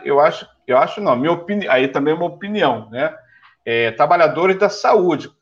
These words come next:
todos têm que ser vacinados. É um absurdo que trabalhadores da saúde estão na linha de frente, né, no combate à pandemia, maior categoria que tem maior, é, contaminação do que trabalhador de saúde, eu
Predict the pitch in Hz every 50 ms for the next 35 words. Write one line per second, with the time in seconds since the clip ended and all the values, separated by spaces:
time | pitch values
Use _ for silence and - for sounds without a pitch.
0 | _ _ - 180 170 170 180 196 196 214 - - _ - 165 165 180 - - -
1 | - - 131 123 139 - - - - - 151 - 151 180 220 233 226 - 131 135
2 | 165 208 202 214 - - - - 180 202 254 254 226 180 - - - 160 151 151
3 | 147 143 135 131 135 123 120 156 147 147 - 139 127 127 - 143 139 135 131 120
4 | 123 139 185 233 247 226 180 175 - - - - 156 160 196 208 190 - - -
5 | - _ _ - 123 131 131 127 127 - 131 113 104 104 139 151 151 - - -
6 | - 131 127 120 110 113 127 165 190 175 139 - _ _ _ _ _ _ _ _
7 | _ _ _ - - - 113 113 110 127 170 - - 202 - - 185 175 165 147
8 | 143 143 139 139 - - 139 135 131 127 123 117 113 110 113 123 127 127 - -
9 | _ - 123 110 104 - - - _ _ - 135 135 139 131 135 135 135 127 123
10 | - - 117 117 117 117 - 123 113 - - 113 110 107 110 107 104 107 107 -
11 | - 120 117 131 156 190 208